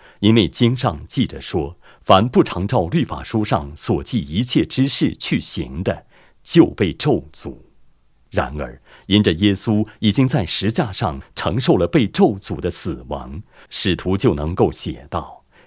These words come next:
基督既为我们受了咒诅，就赎出我们脱离律法的咒诅。因为经上记着，凡挂在木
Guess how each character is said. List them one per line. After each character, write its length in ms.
基 240
督 180
既 200
为 180
我 260
们 380
受 280
了 140
咒 320
诅， 360
就 280
赎 280
出 280
我 180
们 300
脱 300
离 340
律 220
法 260
的 140
咒 340
诅。 300
因 120
为 140
经 300
上 260
记 300
着， 280
凡 380
挂 300
在 160
木 200